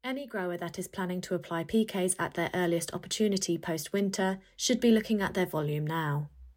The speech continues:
This was Frontrunner for week ending seventeenth of December twenty twenty-one. If you'd like advice on grain marketing, get in touch with us directly or speak to your local Frontier Farm trader.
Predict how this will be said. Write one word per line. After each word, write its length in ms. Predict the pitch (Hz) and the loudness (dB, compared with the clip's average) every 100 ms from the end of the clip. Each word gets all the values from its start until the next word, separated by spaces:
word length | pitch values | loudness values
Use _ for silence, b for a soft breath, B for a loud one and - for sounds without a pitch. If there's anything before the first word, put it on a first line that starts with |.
| _ _ _ _ - | _ _ _ _ -4
This 240 | 277 - | -4 -2
was 160 | 285 - | -4 -2
Frontrunner 580 | 185 175 156 156 156 | -2 -2 -2 -4 -4
for 120 | 151 175 | 0 2
week 260 | 170 151 | 2 0
ending 360 | - 165 156 160 | -4 -4 -2 0
seventeenth 680 | - 220 247 233 170 - - | 4 6 4 2 -2 -4 -6
of 100 | 165 | -2
December 480 | 185 151 151 151 | 0 0 0 0
twenty 400 | 151 - 143 139 | -2 -2 -2 -2
twenty-one. 680 | 151 147 147 160 165 170 151 - _ _ _ _ - | -4 -4 -4 -2 0 0 -2 -10 _ _ _ _ 2
If 120 | 226 | 4
you'd 140 | 240 | 6
like 220 | 240 233 247 | 6 6 4
advice 360 | 247 240 226 | 4 6 6
on 120 | 226 | 4
grain 240 | 226 254 247 | 6 6 8
marketing, 580 | 196 190 - 190 190 190 | 6 4 0 0 0 2
get 240 | 208 202 | 0 2
in 120 | 196 | 0
touch 260 | 196 180 - | 0 -4 0
with 100 | 180 | 0
us 160 | 160 | 0
directly 600 | - 165 196 - 240 233 220 | 0 2 2 2 4 4 4
or 120 | 214 | 0
speak 280 | - 190 - | 2 0 2
to 80 | |
your 100 | 185 | 0
local 300 | 165 156 151 | 0 -2 -4
Frontier 420 | - 160 151 160 151 | -4 -4 -4 -4 -4
Farm 280 | 156 151 | -2 -2
trader. 500 | 147 175 175 147 147 | 0 2 2 0 -6